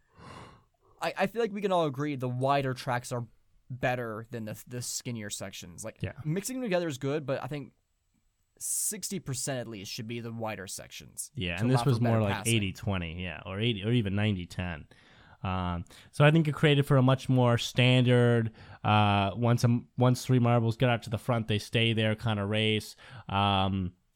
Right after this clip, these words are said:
Speaker 2: and I think that just made it a little boring in race seven. Um, I was a little bit more excited about race eight because I got to see Super Ball be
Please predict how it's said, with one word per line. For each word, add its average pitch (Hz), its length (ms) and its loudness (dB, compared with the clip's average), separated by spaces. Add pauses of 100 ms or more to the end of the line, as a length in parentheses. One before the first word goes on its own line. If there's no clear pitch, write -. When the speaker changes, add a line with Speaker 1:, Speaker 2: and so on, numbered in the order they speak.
Speaker 2:
and 104 120 0
I 104 80 2
think 139 200 0
that 147 160 0
just 147 160 0
made 147 180 4
it 151 100 2
a 143 60 0
little 143 240 4
boring 127 460 6
in 98 100 -2
race 98 260 0
seven. 90 380 -6 (400)
Um, 117 300 2
I 151 80 8
was 170 140 6
a 175 40 0
little 175 100 6
bit 165 120 2
more 151 160 6
excited 143 260 2
about 120 180 2
race 107 280 0
eight 185 280 2
because 127 320 2
I 120 60 0
got 120 160 0
to 113 80 -6
see 107 140 -6
Super 131 320 2
Ball 120 260 4
be 117 460 4